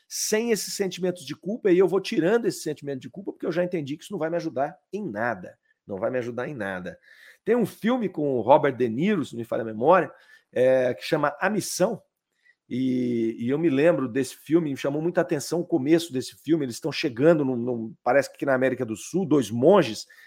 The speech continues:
e ele vai trazendo uma mala nas costas, assim, um, um monte de bagagem nas costas, subindo uma cachoeira, uma montanha que tem uma cachoeira, uma coisa horrorosa, e eles não conseguiam subir, estavam quase caindo de lá, e ele solta aquela, aquela bagagem dele, e a bagagem cai, e aí ele sobe leve,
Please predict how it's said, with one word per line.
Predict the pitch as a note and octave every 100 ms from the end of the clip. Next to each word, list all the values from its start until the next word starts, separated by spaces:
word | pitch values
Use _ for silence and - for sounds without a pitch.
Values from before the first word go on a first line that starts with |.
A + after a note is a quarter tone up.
| - - _
e | C#3 D#3+
ele | F3
vai | D3+ F3+
trazendo | F3+ E3+ C#3+ A2+ F3 E3+ D#3+ E3
uma | E3 D#3
mala | C#3 D3 F3+ D#3+ A#2+
nas | A#2+ -
costas, | - E3 C#3+ -
assim, | G#2 - E3+
um, | B2+ B2+
um |
monte | B2 F3
de | D3+
bagagem | C3 G#2 D3 F#3+ - A2
nas | G#2+
costas, | - G3 - - _ _ -
subindo | - D#3+ D3 A3 G#3+
uma | G#3
cachoeira, | G3+ F3+ - F#3+ F#3+ D3+
uma | D3+
montanha | E3+ D3 - G3 D#3+
que | -
tem |
uma | E3
cachoeira, | - - - C#3 F3 D3+
uma | C#3+
coisa | - E3
horrorosa, | E3+ D3 F3+ C#3+ - _ _
e | F3
eles | F3+
não | F3+
conseguiam | F3+ E3+ D#3+ E3+
subir, | - A2+ D#3+
estavam | F3+ E3 E3
quase | F#3+ D#3+
caindo | - E3 D#3+
de |
lá, | C#3 D3+ D#3+ - - -
e | D3+
ele | G3+
solta | F#3 - - G3+ F3+ - - _ _
aquela, | - A#2 D3+ C#3+ A#2+
aquela | - C3+
bagagem | C3+ C#3 B2+ C#3+ D3 C3+ C3+
dele, | B2+ D#3+ F3 D#3+
e | C#3
a | C#3
bagagem | D3+ D#3 E3 E3
cai, | - D3+ F3 F3+
e |
aí | F3+
ele | G#3 F#3
sobe | - G3+ G3
leve, | G#3+ F3 F#3+ C3